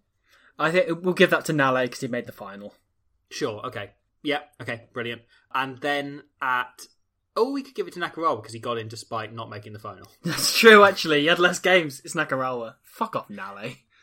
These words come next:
Speaker 2: Um, either way, Glasgow's gonna sign whoever we choose.
Speaker 1: Yeah.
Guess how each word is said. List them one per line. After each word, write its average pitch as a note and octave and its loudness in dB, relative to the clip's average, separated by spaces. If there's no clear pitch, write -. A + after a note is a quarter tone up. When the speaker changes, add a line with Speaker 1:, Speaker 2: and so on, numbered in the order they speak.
Speaker 2:
Um, D3+ 0
either D#3+ 2
way, C3 0
Glasgow's C3 -4
gonna A#2 -10
sign A2 -8
whoever G#2 -12
we G#2 -14
choose. G#2 -14
Speaker 1:
Yeah. C3 -6